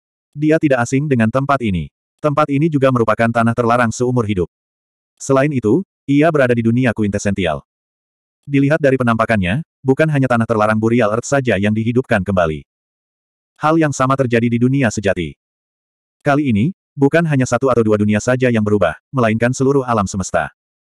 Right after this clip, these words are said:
"Apakah mereka akan menghadapi tanah terlarang seumur hidup?" Naga Merah berkata, "Saya khawatir kita tidak bisa mengalahkannya sekarang."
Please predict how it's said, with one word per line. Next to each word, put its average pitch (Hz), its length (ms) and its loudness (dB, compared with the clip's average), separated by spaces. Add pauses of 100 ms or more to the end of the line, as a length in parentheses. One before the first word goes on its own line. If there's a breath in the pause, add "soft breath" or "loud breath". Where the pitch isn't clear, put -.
(540)
"Apakah 151 400 -2
mereka 131 320 0
akan 123 240 0
menghadapi 107 240 0
tanah 117 240 0
terlarang 117 400 0
seumur 127 320 -2
hidup?" 92 240 -4 (320)
Naga 143 240 2
Merah 139 180 0
berkata, 120 480 0 (140)
"Saya 135 320 0
khawatir 127 320 0
kita 123 160 0
tidak 120 240 0
bisa 123 240 -2
mengalahkannya 104 640 0
sekarang." 82 400 -4